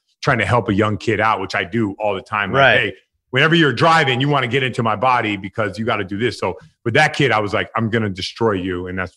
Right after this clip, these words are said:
Speaker 1: basically what I did.
Speaker 2: Wow. Wow. Imagine having such confidence, Dave. Was, was anything other than eleven nothing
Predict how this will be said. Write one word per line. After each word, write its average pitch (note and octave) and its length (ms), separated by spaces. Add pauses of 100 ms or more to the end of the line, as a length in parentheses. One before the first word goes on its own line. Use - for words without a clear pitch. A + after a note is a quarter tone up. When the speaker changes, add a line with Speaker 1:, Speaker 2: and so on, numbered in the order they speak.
(120)
Speaker 1:
basically F#2+ 340
what D3+ 120
I G3+ 240
did. E2 80
Speaker 2:
Wow. B3+ 760
Wow. F3 40
Imagine C4+ 480
having G#3 260
such - 300
confidence, A3+ 600
Dave. A2 280
Was, G#3+ 240
was A#3+ 220
anything C#4 440
other B3+ 260
than A#3+ 180
eleven A3 400
nothing A#3 500